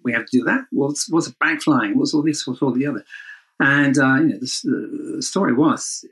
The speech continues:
uh, the, the gliders only needed a load test and they needed a video of the, of the test pilot recovering from those events. But of course, he didn't always have to recover.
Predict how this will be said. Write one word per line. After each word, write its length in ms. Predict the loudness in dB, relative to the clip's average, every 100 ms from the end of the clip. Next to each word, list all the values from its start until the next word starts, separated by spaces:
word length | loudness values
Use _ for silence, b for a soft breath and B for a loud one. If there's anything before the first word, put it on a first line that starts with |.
| -14 -14
uh, 60 | -6
the, 260 | -4 -2 -4
the 60 | 0
gliders 300 | 2 4 4
only 200 | 6 4
needed 200 | 2 0
a 40 |
load 300 | 2 2 2
test 340 | 0 -4 0
and 120 | 4 8
they 60 |
needed 320 | 8 8 4
a 80 | 0
video 360 | 2 4 4 -2
of 120 | -6
the, 100 | -12 _ -6
of 220 | -4 -4 0
the 380 | 0 0 -4 -6 _ _ _ _ _ _ -2
test 240 | 0 0
pilot 400 | -4 -2 -2 -4 _ -2
recovering 720 | 2 2 2 0 0 -4 -8 _ _
from 480 | -2 0 -2 -6 _ _ _ -4
those 560 | -2 -2 -6 -8 -8 -2
events. 480 | 0 0 -2 -6 -10 _ _ _ _
But 100 | -4
of 120 | 0
course, 420 | 0 0 -2 -10 _ _ _ _ _ _ 0
he 100 | 4
didn't 220 | 4 4
always 300 | 6 6 4
have 120 | -4
to 100 | -4
recover. 340 | -2 0 -2